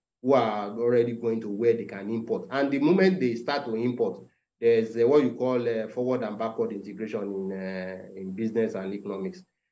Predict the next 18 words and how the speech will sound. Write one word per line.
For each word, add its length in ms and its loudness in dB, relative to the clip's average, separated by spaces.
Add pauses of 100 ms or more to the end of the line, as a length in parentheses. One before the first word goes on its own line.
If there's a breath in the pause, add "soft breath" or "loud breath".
(220)
They 140 8
will 200 6
be 160 -2
integrated. 760 -2
It's, 360 -6
it 140 -4
takes 220 6
an 160 0
average 420 0
Igbo 180 -6
man 220 -2
who 80 2
is 160 0
in 80 -6
this 220 -6
industry 480 -8
to 100 -12
see 400 -4